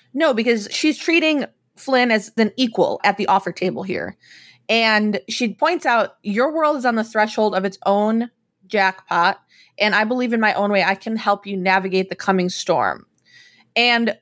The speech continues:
this is when Lobier is like, "Since we're equals at this table, coming to an agreement, now is the ideal moment for you to issue any ultimatums or demands you may have."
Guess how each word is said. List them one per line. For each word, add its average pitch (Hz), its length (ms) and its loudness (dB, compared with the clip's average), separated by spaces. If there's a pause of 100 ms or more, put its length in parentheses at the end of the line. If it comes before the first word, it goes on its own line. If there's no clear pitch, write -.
(220)
this 247 300 -2
is 285 80 -4
when 240 180 2
Lobier 202 420 2
is 196 120 -2
like, 190 320 2
"Since 381 460 -4
we're 254 240 2
equals 233 560 0
at 214 220 2
this 226 400 -2
table, 196 640 0
coming 220 300 2
to 240 100 -6
an 233 80 0
agreement, 196 680 -4 (460)
now 226 340 2
is 262 140 -4
the 254 120 0
ideal 233 300 2
moment 208 480 0
for - 140 -4
you 214 120 0
to 220 160 0
issue 214 280 0
any 208 160 0
ultimatums 190 580 0
or 202 60 -2
demands 220 540 0
you - 80 -14
may - 160 -12
have." - 320 -10